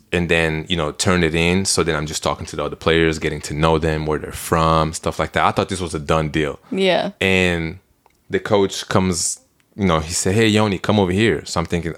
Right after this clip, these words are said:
Speaker 1: "Oh, you know, they like me. He's gonna tell me you made it. You're a good
Speaker 2: <laughs>
Speaker 1: player."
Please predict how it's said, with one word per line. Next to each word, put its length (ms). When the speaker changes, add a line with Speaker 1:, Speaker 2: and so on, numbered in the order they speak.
Speaker 1:
"Oh, 220
you 80
know, 100
they 80
like 400
me. 280
He's 120
gonna 180
tell 280
me 80
you 160
made 340
it. 200
You're 140
a 60
good 140
Speaker 2:
<laughs> 120
Speaker 1:
player." 240